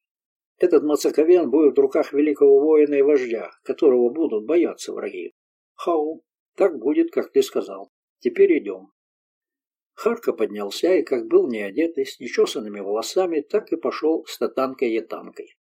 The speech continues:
Великий жрец Дакотов проводил мальчика до его родной отцовской типи.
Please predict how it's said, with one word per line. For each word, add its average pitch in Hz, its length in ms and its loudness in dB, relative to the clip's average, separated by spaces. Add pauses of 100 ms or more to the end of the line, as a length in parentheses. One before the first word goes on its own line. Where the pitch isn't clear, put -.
(800)
Великий 151 380 4
жрец 165 300 2
Дакотов 156 520 0
проводил 143 420 2
мальчика 143 500 -4
до 135 100 2
его 131 280 2
родной 139 400 0
отцовской 123 600 -4
типи. - 480 -16